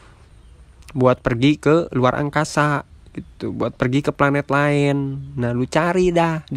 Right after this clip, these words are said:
sono ada kehidupan apa kagak gitu. Meskipun di, misalnya di Saturnus tuh ada undur-undur, tahu undur-undur nggak lu? Ntar lu browsing aja dah. Hewan apa itu undur-undur ya. Kalau misalnya orang Sunda, gua yakin lu tahu undur-undur apa.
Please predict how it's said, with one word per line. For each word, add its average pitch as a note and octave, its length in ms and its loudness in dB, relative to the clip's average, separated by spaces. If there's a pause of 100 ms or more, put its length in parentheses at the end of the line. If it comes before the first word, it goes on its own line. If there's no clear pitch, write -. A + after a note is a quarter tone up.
sono D3 240 0
ada C3 80 0
kehidupan C3 560 0
apa - 240 -4
kagak C#3+ 640 0
gitu. C3+ 320 -8 (1120)
Meskipun C3+ 480 2
di, C3 400 2 (240)
misalnya C3+ 320 2
di C#3+ 80 0
Saturnus C#3 480 2
tuh C3 80 4
ada C3+ 160 4
undur-undur, C#3 800 4
tahu D3+ 320 4
undur-undur D#3 480 4
nggak D#3+ 160 4
lu? B2 160 2 (1500)
Ntar C#3 160 6
lu D3+ 160 6
browsing C#3+ 400 4
aja C3+ 160 2
dah. D3 260 2 (920)
Hewan B2+ 320 4
apa C3+ 320 4
itu C3 160 -2
undur-undur C3 560 2
ya. C3 240 2
Kalau A#2+ 160 2
misalnya A#2+ 320 0
orang B2 160 4
Sunda, B2+ 320 2
gua C3 160 4
yakin C3 420 0
lu B2+ 140 2
tahu B2 340 4
undur-undur A#2+ 480 2
apa. - 380 -2